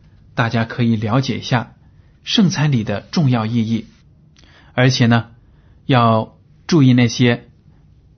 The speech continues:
需要注意的事项。希望对大家的崇拜活动呢，都有帮助。好了，今天的永生的真道节目到此就结束了。您如果对今天的讲题有什么想法，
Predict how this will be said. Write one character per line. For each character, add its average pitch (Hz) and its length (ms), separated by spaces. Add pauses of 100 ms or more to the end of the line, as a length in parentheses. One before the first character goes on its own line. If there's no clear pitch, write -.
(140)
需 - 180
要 160 100
注 143 180
意 120 120
的 110 100
事 117 220
项。 110 320 (1040)
希 - 160
望 127 160
对 123 140
大 120 180
家 123 160
的 113 320 (680)
崇 117 220
拜 143 160
活 117 160
动 127 140
呢， 113 260
都 120 140
有 104 120
帮 110 240
助。 - 240 (1200)
好 127 160
了， 127 280 (580)
今 160 160
天 151 180
的 131 360
永 120 180
生 139 180
的 139 100
真 180 180
道 170 160
节 117 180
目 120 340
到 120 200
此 - 180
就 113 160
结 104 200
束 123 200
了。 104 180 (920)
您 139 160
如 151 160
果 131 160
对 135 180
今 170 180
天 175 140
的 151 100
讲 107 280
题 - 160
有 127 100
什 117 160
么 127 80
想 120 320
法， 113 240